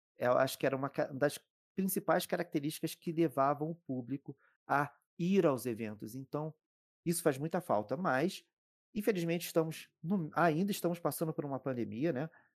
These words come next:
E então, a gente teve que se adaptar da melhor forma possível.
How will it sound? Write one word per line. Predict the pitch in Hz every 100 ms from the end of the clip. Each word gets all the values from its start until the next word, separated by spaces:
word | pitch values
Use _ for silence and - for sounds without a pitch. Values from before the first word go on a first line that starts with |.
| _
E | - 123 127
então, | 127 131 123 131 _ _
a | 113
gente | 117 127
teve | 135 131
que |
se | -
adaptar | 127 127 - 123
da | 123
melhor | 127 120 120
forma | 117 120
possível. | 131 - - 107 95